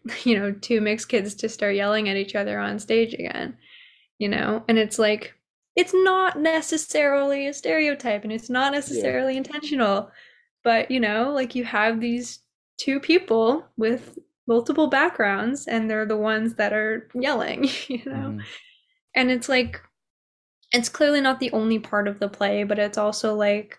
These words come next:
Speaker 1: gosh, again, <laughs> you know, it's
Speaker 2: Yeah,
Speaker 1: another
Speaker 2: there's some, sort of some
Speaker 1: stereotype.
Speaker 2: re-, repeating themes in the
Speaker 1: Yeah.
Speaker 2: theater department.
Speaker 1: Yeah. And it's like,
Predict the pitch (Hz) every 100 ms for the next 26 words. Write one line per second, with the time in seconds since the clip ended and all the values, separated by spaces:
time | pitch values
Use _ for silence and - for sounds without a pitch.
0 | _ 226 196 180 - - - - _ -
1 | 220 196 190 - 262 269 - - - 233
2 | 220 208 208 214 202 202 208 110 107 123
3 | 117 - 139 123 135 123 117 107 - 120
4 | 107 - 117 113 101 107 107 107 95 -
5 | - _ _ - - - - - - -
6 | - - 104 - _ _ _ _ _ _
7 | 214 208 - - - - _ _ _ -
8 | 240 240 233 269 262 - -